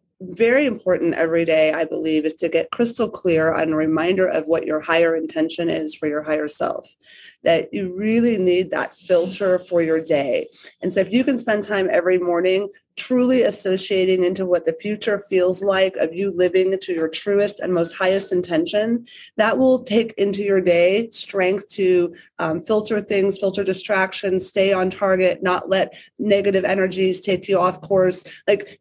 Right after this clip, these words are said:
'cause you're so laser focused in on that. And I believe that that has to, has to be part of a morning mantra for anyone.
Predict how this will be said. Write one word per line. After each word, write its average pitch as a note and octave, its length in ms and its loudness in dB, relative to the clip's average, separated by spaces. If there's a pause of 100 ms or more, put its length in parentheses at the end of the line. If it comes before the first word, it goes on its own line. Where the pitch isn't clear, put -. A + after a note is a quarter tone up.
(120)
'cause A3+ 180 2
you're G#3+ 100 0
so A3 340 2
laser G3+ 380 2
focused F3 400 -2
in F3 100 -2
on D3+ 180 0
that. - 280 -4 (160)
And - 100 0
I F#3 80 4
believe G#3+ 280 0
that F#3+ 140 0
that F#3 120 0
has G3 320 -2
to, - 100 -14
has A#3+ 460 -2
to - 120 -4
be F3 320 0
part F3+ 220 2
of E3+ 120 2
a E3+ 40 0
morning F#3 380 0
mantra E3+ 460 -2
for E3 280 -2 (260)
anyone. F#3 760 0